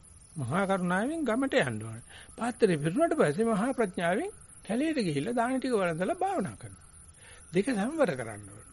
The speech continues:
ඒ නිසා අපිට මේ ගමේ තියෙන මේ <clears throat> නාඩගම් දකින්න නැතුව සංසාර බයත් තේරෙන්නේ අනිත් එක තේරුණා කියලා හිතන්නත් ඒවා. අපි ඔය දන්න ටික මදි. ඒක අපි භාවනා ලෝකයෙන් ඒක දිහා බලන්න ඕනේ. ඒක ඉඳලා භාවනා ලෝකේ බලන්න ඕනේ.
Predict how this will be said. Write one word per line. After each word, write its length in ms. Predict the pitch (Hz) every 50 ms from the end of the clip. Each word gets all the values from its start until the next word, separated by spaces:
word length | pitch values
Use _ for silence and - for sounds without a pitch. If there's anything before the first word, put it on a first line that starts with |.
| - - - - - - -
ඒ 160 | - 170 170
නිසා 200 | 175 147 160 170
අපිට 220 | 160 160 165 160
මේ 220 | 143 139 139 135 113 - - - - -
ගමේ 400 | - 147 135 131 135 147 160 165 151
තියෙන 220 | 165 165 165 165
මේ 400 | 165 165 165 160 165 160 160 180 - - - - - - - 220 254 -
<clears throat> 560 | - - - - 262 185 175 170 165 151 147
නාඩගම් 460 | 151 151 156 160 165 165 160 151 135 123
දකින්න 360 | 117 139 135 - - 139 110
නැතුව 380 | 113 127 139 - - 254 165 110 98 117 185 - - - - - -
සංසාර 500 | - - - 160 170 160 - 214 185 202
බයත් 240 | 185 208 240 240 - -
තේරෙන්නේ 420 | - 233 233 247 233 202 175 151
අනිත් 160 | 151 151 143
එක 140 | 156 147 131
තේරුණා 400 | - 160 175 185 196 196 220 247
කියලා 200 | 254 277 254 190
හිතන්නත් 460 | 214 - - 285 269 214 139 - -
ඒවා. 200 | - 98 87 - - - - - - - - - - - - - -
අපි 200 | 135 131 170 185
ඔය 120 | 190 180 190
දන්න 220 | 180 170 185 214
ටික 200 | 247 285 302 240
මදි. 300 | 233 294 302 208 139 92 - - - - - - - - - -
ඒක 180 | - 143 135
අපි 200 | 180 170 170 185 170 156 135 120 123 123
භාවනා 440 | 117 120 120 123 135 151 170 185 190
ලෝකයෙන් 380 | 202 208 196 170 190 170 139
ඒක 180 | 123 120 117 143
දිහා 220 | 131 143 151 160
බලන්න 300 | 151 165 175 185 208 233
ඕනේ. 200 | 277 285 254 202
ඒක 140 | 175 175 170
ඉඳලා 240 | 196 185 208 240 240
භාවනා 360 | 220 220 214 214 220 220 214
ලෝකේ 240 | 190 190 180 - 226
බලන්න 300 | 220 - - - 107 101
ඕනේ. 220 | 98 98 - -